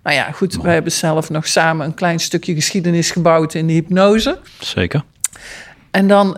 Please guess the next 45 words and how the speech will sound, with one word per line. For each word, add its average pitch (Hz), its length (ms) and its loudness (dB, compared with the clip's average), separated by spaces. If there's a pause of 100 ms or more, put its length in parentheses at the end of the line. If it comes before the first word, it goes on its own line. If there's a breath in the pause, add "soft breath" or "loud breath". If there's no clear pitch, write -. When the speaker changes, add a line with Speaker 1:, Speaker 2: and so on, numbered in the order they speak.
Speaker 1:
ook 196 220 4
dat, - 320 0
dat, 220 340 2
dat 240 140 2
is 240 80 -8
precies - 340 -2
hetzelfde 220 420 -2
fenomeen, 202 760 0
hè, 170 160 0
in 170 180 0
mijn, 165 320 0 (200)
naar 170 320 -2
mijn 151 220 0
mening. 151 460 -6 (220)
Omdat 202 380 -2
je - 120 -4
gewoon, 175 360 -6
als 180 180 -4
je 185 140 0
jezelf 180 320 2
in 170 120 -2
een 170 80 2
bepaalde 196 440 -2
staat 233 500 -2
brengt, 170 380 -6 (300 loud breath)
gaan 226 240 0
er 202 160 -2
poortjes 233 480 0
naar, 175 340 -2 (1160 soft breath)
nou 214 180 -4
ja, 147 100 -6
naar, 175 240 0
naar 175 320 2
meer 202 300 8
mogelijkheden 180 680 4
die 185 160 2
al 160 160 0
in 208 160 2
ons 156 260 -4
zitten. 156 320 -8
Die, 202 180 -6
die 180 140 -6
poortjes 302 420 -6
die 233 120 -4
gaan 151 260 -4